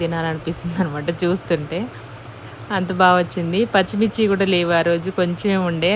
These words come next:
లేదంటే ఫుల్గా ఉంటాయి పచ్చిమిర్చి, ఎండుమిర్చి మా దీవెన కోసం, నా కోసం పులిహోరలో. మాకైతే అలాగే ఇష్టము.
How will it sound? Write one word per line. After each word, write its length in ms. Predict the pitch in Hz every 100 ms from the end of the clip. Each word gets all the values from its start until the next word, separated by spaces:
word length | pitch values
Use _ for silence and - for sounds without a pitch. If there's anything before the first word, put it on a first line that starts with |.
| 208
లేదంటే 340 | 180 180 180 196
ఫుల్గా 500 | 185 185 185 190 190 180
ఉంటాయి 200 | 185 196
పచ్చిమిర్చి, 440 | 175 170 185 175 202 180
ఎండుమిర్చి 380 | 170 170 151 170
మా 60 | 160 160
దీవెన 240 | 170 175 170
కోసం, 200 | 170 180 170
నా 60 | 160 151
కోసం 240 | 160 165 160 117 - - - - - - -
పులిహోరలో. 560 | 180 180 175 160 165 247 - - - - - - - - 190
మాకైతే 300 | 180 190 190
అలాగే 260 | 175 175 175 175
ఇష్టము. 300 | - 175